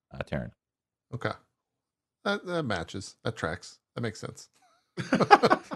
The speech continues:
Speaker 2: I can see
Speaker 1: I don't
Speaker 2: that.
Speaker 1: understand how it makes sense. I don't know the game very well,
Speaker 2: <laughs>
Speaker 1: so.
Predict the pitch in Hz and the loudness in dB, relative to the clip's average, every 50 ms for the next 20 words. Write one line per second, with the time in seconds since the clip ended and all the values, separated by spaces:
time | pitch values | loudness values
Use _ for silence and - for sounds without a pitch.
0 | - - - - - - - - 240 165 - - 202 - - - - - - - | -14 -4 -2 -2 -2 -2 2 2 2 2 4 2 0 0 0 -8 -20 -20 -12 -12
1 | - - - _ _ _ 214 - - - - - - - 208 185 160 127 - 139 | -12 -12 -12 _ _ _ -16 -16 -16 -16 -18 0 4 4 4 4 4 2 8 10
2 | 139 135 135 131 127 - - - - 135 - - 117 113 - - 120 - - 127 | 10 12 12 10 10 8 2 4 8 8 8 8 8 4 8 8 8 10 12 10
3 | 123 - - - 113 107 98 98 107 104 110 - 104 113 107 110 120 123 127 127 | 8 10 8 6 6 6 6 6 4 4 4 4 2 2 4 4 6 6 8 8
4 | 127 135 - 370 - - 698 719 698 698 | 10 12 12 12 12 12 8 2 6 6